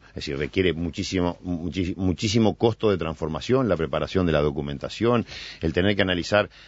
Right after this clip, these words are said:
Acá se hacen análisis que son tres o cuatro veces más exigentes que lo que te pi-, pide el banco en, que lo que te pide el Banco Central de Chile, por ejemplo,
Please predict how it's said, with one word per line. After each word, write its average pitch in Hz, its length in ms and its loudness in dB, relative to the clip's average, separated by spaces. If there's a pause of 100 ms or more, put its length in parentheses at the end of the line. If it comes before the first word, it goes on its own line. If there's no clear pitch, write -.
Acá 87 220 -2
se 123 60 0
hacen 104 200 0
análisis 107 440 0
que 85 100 -4
son 101 220 -2
tres 104 220 0
o 107 60 0
cuatro 87 280 2
veces 92 180 0
más 87 180 0
exigentes 85 480 -2
que 82 120 -6
lo 76 120 0
que 73 120 -4
te 71 120 -6
pi-, 69 280 -6
pide 76 200 -2
el 69 100 -2
banco 73 280 -2
en, 67 140 -6
que 73 240 -12
lo 73 80 -6
que 73 100 -2
te 69 100 -6
pide 80 200 0
el 73 40 0
Banco 76 220 -2
Central 67 320 -6
de 62 80 -8
Chile, 87 320 0
por 64 120 -10
ejemplo, - 280 -20